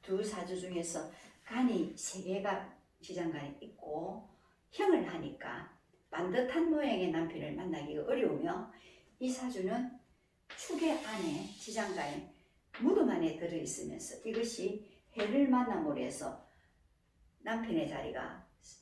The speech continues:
어, 쓰나미를 만났다고 하-, 할 수 있습니다. 그래서, 어, 휩쓸려 가기 때문에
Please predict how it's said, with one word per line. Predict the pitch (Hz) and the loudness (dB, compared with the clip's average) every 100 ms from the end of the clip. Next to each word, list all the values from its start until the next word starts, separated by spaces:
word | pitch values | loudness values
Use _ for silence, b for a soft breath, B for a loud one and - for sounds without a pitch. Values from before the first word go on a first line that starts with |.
| _ _ _ _ _ _ - | _ _ _ _ _ _ -20
어, | - - | -16 -12
쓰나미를 | - - 233 392 349 - | -8 -2 4 6 4 2
만났다고 | 311 - - - - | 0 -2 -4 -6 -10
하-, | - - - - | -14 -16 -18 -16
할 | 170 | -12
수 | 160 - | -10 -10
있습니다. | - - 147 - | -10 -10 -10 -10
그래서, | 175 170 - - B B B B B | -8 -6 -6 -8 B B B B B
어, | - 135 | -10 -8
휩쓸려 | 233 226 320 311 254 | -4 -2 4 6 6
가기 | 233 180 - | 6 0 -2
때문에 | 151 147 - 165 - | -6 -6 -6 -8 -10